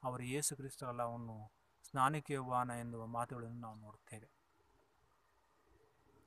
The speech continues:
ಆತ್ಮೀಯ ಸಹೋದರ ಸಹೋದರಿ, ಒಂದು ತಾಯಿ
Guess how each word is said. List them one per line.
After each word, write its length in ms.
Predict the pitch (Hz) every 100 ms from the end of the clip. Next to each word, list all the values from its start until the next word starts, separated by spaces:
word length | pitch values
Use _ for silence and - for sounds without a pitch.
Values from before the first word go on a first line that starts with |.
| -
ಆತ್ಮೀಯ 240 | 151 151 135
ಸಹೋದರ 420 | 139 135 123 120
ಸಹೋದರಿ, 520 | - 120 117 117 110 - - - -
ಒಂದು 180 | 139 131
ತಾಯಿ 800 | - 127 143 165 143 117 113